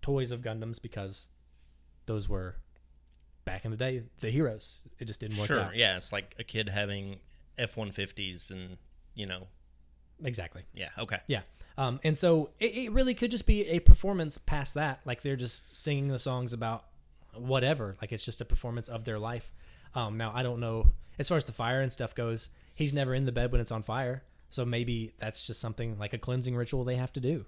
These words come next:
Speaker 1: Like, for underground
Speaker 2: Well,
Speaker 1: parasites.
Speaker 2: and
Speaker 1: or, like
Speaker 2: nothing is actually burnt.
Speaker 1: Yeah, like, it's all made for it. Or it's not even really fire. You know, you can have electricity and a Tesla coil and not be shocked. So it's not actually what we know as fire.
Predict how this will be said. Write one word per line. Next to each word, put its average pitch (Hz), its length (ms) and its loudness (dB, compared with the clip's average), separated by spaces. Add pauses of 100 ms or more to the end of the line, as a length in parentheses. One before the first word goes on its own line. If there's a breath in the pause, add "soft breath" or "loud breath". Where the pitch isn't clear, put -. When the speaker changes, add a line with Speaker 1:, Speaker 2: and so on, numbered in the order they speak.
(540)
Speaker 1:
Like, 110 300 -10 (720)
for 110 200 -6
underground 117 300 0
Speaker 2:
Well, 113 80 2
Speaker 1:
parasites. 139 480 0
Speaker 2:
and 131 120 2
Speaker 1:
or, 131 40 0
like 135 40 2
Speaker 2:
nothing 151 320 0
is 120 120 -2
actually 113 340 -4
burnt. 120 380 -4 (140)
Speaker 1:
Yeah, 139 180 2 (180)
like, 127 160 0
it's 127 120 -2
all 131 100 4
made 127 300 2
for 101 220 -10
it. 101 100 -16 (180)
Or 131 120 -4
it's 120 100 -6
not 147 160 4
even 135 200 4
really 131 220 4
fire. 131 260 0
You 123 80 2
know, 120 60 -2
you 147 140 -2
can 139 100 -2
have 135 280 0 (100)
electricity 113 640 -4 (240 soft breath)
and 117 80 -2
a - 20 -4
Tesla 160 300 0
coil 110 300 -2
and 104 60 -4
not 104 160 -4
be - 80 -16
shocked. 120 560 -6 (420 soft breath)
So 123 140 -4
it's - 120 -8
not 135 180 2
actually 143 420 2
what 117 200 0
we 156 160 4
know 127 200 2
as 110 140 0
fire. 101 440 -6